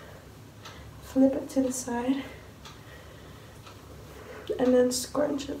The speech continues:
up. Let's give it that definition. I don't have a lot of volume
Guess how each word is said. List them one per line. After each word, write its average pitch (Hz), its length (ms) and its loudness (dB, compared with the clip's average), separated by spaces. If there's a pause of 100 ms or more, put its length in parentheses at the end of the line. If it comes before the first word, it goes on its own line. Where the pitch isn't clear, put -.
up. - 80 -12 (2500)
Let's - 160 -16
give 247 240 6
it 247 140 6
that - 300 2
definition. 233 680 2
I 247 340 6 (100)
don't 240 320 6
have 233 400 0 (1120)
a 254 80 0
lot 233 300 8
of 247 120 6 (340)
volume 247 840 8